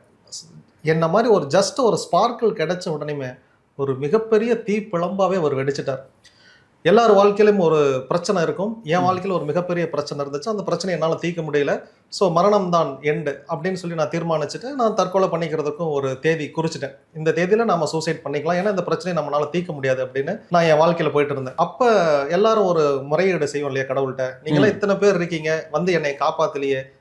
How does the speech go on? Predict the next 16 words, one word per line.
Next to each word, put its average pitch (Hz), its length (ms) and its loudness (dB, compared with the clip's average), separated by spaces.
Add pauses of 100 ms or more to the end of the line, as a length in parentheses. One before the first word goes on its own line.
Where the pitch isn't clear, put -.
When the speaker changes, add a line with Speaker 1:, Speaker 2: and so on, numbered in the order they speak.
(100)
Speaker 1:
ஏன் 180 260 2
என்னை 160 180 0
காப்பாத்தல, 139 580 -2 (240)
என்னை 160 220 -2
ஏன் 202 160 0
கைவிட்டீங்க, 147 600 -4 (380)
நான் 147 100 0
என்ன 180 140 2
தப்பு 156 360 -4
பண்ணேன்?" 131 260 -6 (160)
அப்படிங்கிற 190 440 0
மாதிரி 175 500 -4 (120)
இது 170 160 0
என்னுடைய 160 320 2
அறைகூவல் 185 520 0
தான், 135 200 -8